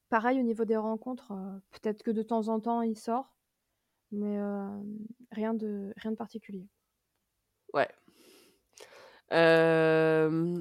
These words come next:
Speaker 2: il y en a un. Est-ce qu'il y a des trucs au Japon ?
Speaker 1: Alors, au Japon, attends.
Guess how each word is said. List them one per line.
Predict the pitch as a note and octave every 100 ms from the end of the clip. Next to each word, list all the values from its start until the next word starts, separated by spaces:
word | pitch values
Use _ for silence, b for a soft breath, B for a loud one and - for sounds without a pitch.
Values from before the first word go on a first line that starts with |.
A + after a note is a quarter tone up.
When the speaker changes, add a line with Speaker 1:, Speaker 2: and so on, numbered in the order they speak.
| -
Speaker 2:
il | F3+
y | F3+
en | E3+
a | E3+ F3 F#3
un. | E3+ E3+
Est-ce | G3 -
qu'il | F4
y |
a | F4
des | A#3+
trucs | - D4+ -
au | G3 F#3 F#3 F#3 F#3 F#3 F3 F3 F3
Japon ? | A3 A#3+ F#3+ A#3+ B B B
Speaker 1:
Alors, | - C4+ -
au |
Japon, | D#4 F#4+ F#4+ G4+ G#4+
attends. | C#4+ -